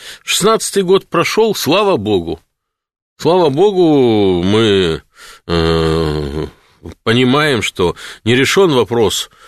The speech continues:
по-прежнему судьбой, э, Донецкой и Луганской республик. Э, не решён вопрос вообще в целом, э, с российско-украинскими отношениями. Это меня огорчает, беспокоит.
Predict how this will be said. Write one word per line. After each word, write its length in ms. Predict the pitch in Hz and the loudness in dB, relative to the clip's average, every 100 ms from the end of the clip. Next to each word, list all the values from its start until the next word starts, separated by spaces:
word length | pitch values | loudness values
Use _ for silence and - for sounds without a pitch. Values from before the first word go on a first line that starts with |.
| _ _ | _ _
по-прежнему 680 | 98 87 110 98 85 90 90 | -6 -2 2 0 0 -2 -2
судьбой, 640 | - 110 92 113 101 85 | -4 -4 0 2 2 0
э, 400 | 92 87 82 80 78 | -4 -4 -2 -2 -2
Донецкой 560 | 98 120 110 - 95 | 0 0 -2 -2 -2
и 20 | |
Луганской 560 | 95 98 98 87 - 95 | 0 0 0 -2 -4 -4
республик. 720 | 87 - 107 104 98 - - _ _ _ _ _ _ | -4 -4 -4 -2 -4 -8 -20 _ _ _ _ _ _
Э, 1300 | 87 85 85 82 82 82 80 80 78 78 78 80 80 76 | -4 0 0 0 0 -2 -2 -2 -2 -4 -4 -6 -6 -8
не 160 | 85 107 | -2 0
решён 300 | 123 190 175 | 0 0 0
вопрос 440 | 135 - 165 - | 0 -2 -2 -2
вообще 460 | 113 120 - - 156 | -2 -2 -2 -2 -2
в 80 | - | -2
целом, 480 | - 127 113 98 85 - - - | -2 2 2 0 -4 -14 -18 -4
э, 300 | 92 87 82 | -2 0 0
с 80 | 110 | -2
российско-украинскими 1300 | 101 - 104 - 107 90 98 104 95 - 87 87 | -2 -2 -4 -2 -4 -4 -2 -2 -2 -4 -4 -2
отношениями. 720 | 87 - 87 - 90 85 82 | -4 -4 -4 -2 -2 -2 -4
Это 160 | 82 - | -4 -6
меня 300 | 85 87 87 | -4 -2 -2
огорчает, 680 | 82 92 90 - 113 127 95 | 0 -2 -2 -2 0 0 -2
беспокоит. 760 | 92 - - 78 - 107 95 | -8 -14 -12 -12 -2 -2 -2